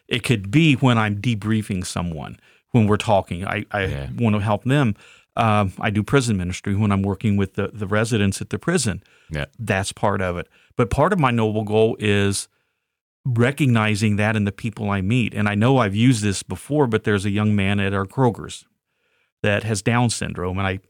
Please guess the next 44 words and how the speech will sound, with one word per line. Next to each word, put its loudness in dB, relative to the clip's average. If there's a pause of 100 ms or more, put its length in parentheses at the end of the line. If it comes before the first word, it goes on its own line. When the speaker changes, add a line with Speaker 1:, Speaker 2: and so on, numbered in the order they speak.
Speaker 1:
you -6
know, 0
Speaker 2:
Mm-hmm. -4
Speaker 1:
Kroger's 2
hires 0
a -4
lot 0
of -6
people -2
with, -2
with -4
disabilities, 0
and -4
I -6
applaud -4
them 0
for -10
that. -4 (320)
Speaker 2:
Right. -2
Speaker 1:
But 0 (1040)
my 2
wife 2
and 2
I 2
will, 0 (100)
he's -2
a 0
bagger, 2
and 4
he 2
al-, 2
also -2
the -4
guy 0
that -4
brings -2
the -2
carts -2
in 0
and 0
stuff -6
like -6
that. 0
Speaker 2:
Mm-hmm. -2